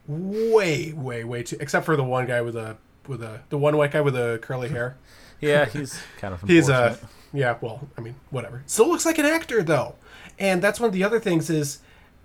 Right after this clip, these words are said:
Speaker 1: they, they were very clearly actor. They are very clearly actors
Speaker 2: Ac-,
Speaker 1: who are acting as
Speaker 2: actors.
Speaker 1: actors. They, they were, they were just so very obvious actors. Whereas everyone else, I, I know in the,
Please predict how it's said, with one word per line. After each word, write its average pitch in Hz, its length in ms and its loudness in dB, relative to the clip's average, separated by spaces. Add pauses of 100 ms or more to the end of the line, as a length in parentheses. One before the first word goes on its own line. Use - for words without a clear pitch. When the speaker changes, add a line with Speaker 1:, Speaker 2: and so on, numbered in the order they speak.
Speaker 1:
they, 143 240 -8 (540)
they 226 100 4
were 226 160 10
very 269 360 2
clearly 226 720 -2
actor. 147 720 0 (140)
They 175 160 2
are 185 100 4
very 220 200 4
clearly 214 520 0 (300)
actors 143 560 -2
Speaker 2:
Ac-, 143 120 0
Speaker 1:
who 160 80 6
are 165 160 2
acting 180 500 4
as 143 140 2
Speaker 2:
actors. 147 720 -2
Speaker 1:
actors. - 40 -
They, 175 220 0
they 208 140 4
were, 247 340 2
they 247 100 -12
were 285 120 -8
just - 340 -6
so 208 320 -2
very 180 320 -2
obvious 147 540 -2
actors. 143 440 -4 (240)
Whereas 196 400 -2
everyone 208 440 2
else, 220 360 0
I, 214 200 -4
I 214 80 -2
know 254 260 -4
in 226 80 -2
the, 196 160 -2